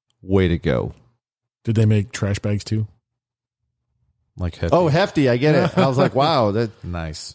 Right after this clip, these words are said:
Speaker 1: I guess you have a very poor view of the flag." I didn't know where you're going. They make trash bags? I was like, "Shit, son."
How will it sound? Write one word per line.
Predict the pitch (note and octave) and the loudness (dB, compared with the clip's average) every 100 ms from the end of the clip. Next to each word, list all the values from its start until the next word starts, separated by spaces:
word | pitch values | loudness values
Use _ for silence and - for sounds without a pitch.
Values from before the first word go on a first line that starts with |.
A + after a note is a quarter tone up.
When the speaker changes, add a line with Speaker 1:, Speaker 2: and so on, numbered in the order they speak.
| - | -4
Speaker 1:
I | |
guess | G#2+ C3 - - - - | 0 0 0 -10 -14 -8
you | G2+ A2 | 0 2
have | A2+ G2+ | 2 2
a | F#2 | 0
very | G#2+ G#2+ F#2+ _ _ | 2 2 0 _ _
poor | - - A2 A2 A2 G2 _ _ _ _ _ _ _ _ _ - | -14 -2 2 4 2 0 _ _ _ _ _ _ _ _ _ -14
view | F2+ G2+ G2 G#2+ A2 A#2 | -6 -2 2 2 2 2
of | F#2+ F#2 F2+ | 0 -4 -6
the | E2 | -8
flag." | - - F2+ F#2+ B2 D3+ E3+ F3+ - _ _ _ _ _ _ _ _ _ _ _ A#2 | -8 -6 -2 0 0 -2 -4 -12 -20 _ _ _ _ _ _ _ _ _ _ _ 0
I | |
didn't | B2+ | 4
know | B2+ | 4
where | C3 | 4
you're | A2+ | 4
going. | A#2+ B2+ F#2+ F#2+ | 2 0 -4 -4
They | G2+ | -2
make | G#2 - | -2 -4
trash | - G#2+ G#2 | -2 -2 -2
bags? | B2 B2+ C#3 A#2+ | -2 -2 -4 -10
I | |
was | D#2+ | -12
like, | D#2+ - | -14 -16
"Shit, | - F#2 C3+ - | -8 -4 -4 -6
son." | - G#2+ D3+ | -6 -4 -4